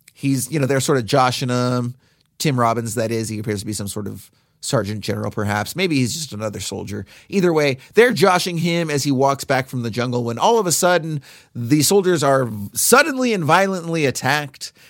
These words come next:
It's fairly graphic, the injuries that we see taking place. There's a lot of dismemberment and goring. And,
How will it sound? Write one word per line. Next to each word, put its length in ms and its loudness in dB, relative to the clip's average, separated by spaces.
It's 460 -2
fairly 500 0
graphic, 640 0
the 720 -2
injuries 460 0
that 60 2
we 100 -2
see 220 -2
taking 340 -2
place. 360 -4
There's 220 -2
a 40 -4
lot 180 -2
of 220 -10
dismemberment 920 -4
and 600 -6
goring. 600 0
And, 880 -2